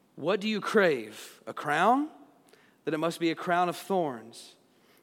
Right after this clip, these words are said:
If you are to be like him, do you want to be lifted up?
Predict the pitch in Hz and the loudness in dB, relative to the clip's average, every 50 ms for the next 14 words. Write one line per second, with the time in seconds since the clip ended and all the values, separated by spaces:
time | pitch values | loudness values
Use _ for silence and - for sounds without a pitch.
0 | - - 139 - 185 196 196 190 175 160 165 180 160 151 156 170 202 220 233 208 | -14 -12 -10 -6 -2 -2 0 0 -2 -2 -2 0 0 2 4 4 4 4 4 2
1 | - - 160 175 175 131 107 104 - - _ _ _ _ _ _ _ _ _ _ | -2 -6 -8 -6 -6 -6 -8 -12 -18 -20 _ _ _ _ _ _ _ _ _ _
2 | _ _ _ _ _ _ _ _ _ _ - 160 165 165 180 185 180 170 185 175 | _ _ _ _ _ _ _ _ _ _ -8 -4 -2 0 0 0 0 0 0 2
3 | 156 156 170 202 220 - - 202 190 196 220 247 269 262 - - | 4 4 6 4 4 4 4 4 6 6 6 6 4 4 -4 -16